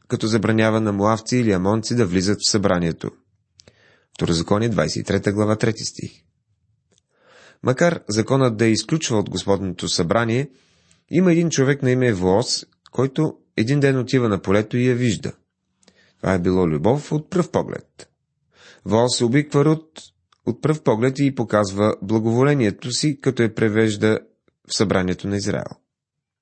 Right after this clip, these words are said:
Тя го пита: „Как придобих аз твоето благоволение,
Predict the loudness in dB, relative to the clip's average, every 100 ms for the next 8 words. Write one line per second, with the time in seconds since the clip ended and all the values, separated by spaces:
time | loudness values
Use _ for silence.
0 | _ _ _ _ _ _ -2 0 2 2
1 | 2 0 -4 _ _ _ _ _ _ _
2 | 0 0 2 2 2 2 2 4 2 2
3 | 2 4 2 2 2 4 2 2 0 -2